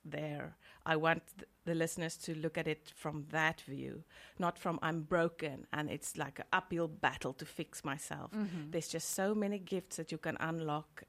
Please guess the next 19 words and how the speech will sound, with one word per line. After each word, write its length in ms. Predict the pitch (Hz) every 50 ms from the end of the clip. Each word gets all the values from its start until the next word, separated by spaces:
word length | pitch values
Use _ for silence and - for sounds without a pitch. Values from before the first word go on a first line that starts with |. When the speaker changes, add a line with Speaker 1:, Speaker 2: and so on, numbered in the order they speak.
| _ -
Speaker 1:
and 300 | 160 151 156 156 156 151 - - - _ _ -
release 480 | 196 180 190 185 185 202 220 240 - -
the 80 | - -
upper 220 | - 196 - - 226
limits 420 | 214 214 226 277 392 - - -
in 80 | - 147
your 140 | 139 139
life. 480 | 143 139 131 - - - - - - - _ _ _ _ _ _ _ _ _ _ _ _ _ _ _ - - - - - - - - - - _ _ _ _ _ -
Yes. 440 | 208 196 147 - - - - - 233
Speaker 2:
You 180 | 214 269 311 349
are, 300 | 359 349 330 - - - - - - -
you 340 | - - - 214 220 285 330
are 220 | 349 339 285 254
living 340 | 220 196 214 196 220 214 196
in 140 | 185 175 170
Luxembourg 500 | 160 160 - - - 175 165 165 170 170
and 140 | 175 170 170
you're 140 | 190 226
probably, 720 | 226 - 220 208 208 185 190 180 175 175 170 165 170 175